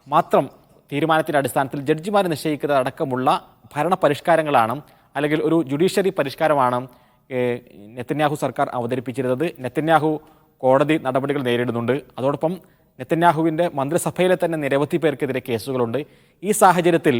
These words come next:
ജുഡീഷ്യറിയെ ആകെ തകർത്ത് കളയുന്ന ഒരു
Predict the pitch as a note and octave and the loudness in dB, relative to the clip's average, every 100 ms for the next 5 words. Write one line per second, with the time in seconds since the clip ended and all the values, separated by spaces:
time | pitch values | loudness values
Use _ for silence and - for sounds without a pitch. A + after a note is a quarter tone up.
0 | A#2+ - _ _ C#3+ D#3+ A3 A3+ G#3+ F#3 | -2 -14 _ _ -2 2 4 4 4 4
1 | F#3+ - - - D3 F3+ G3+ D#3+ E3+ E3+ | 4 -2 -16 -2 2 2 4 2 2 -2
2 | F3 D#3+ - D3+ D3 C3+ D3 E3+ - _ | -8 -6 -2 0 2 0 -2 -4 -12 _
3 | - | -6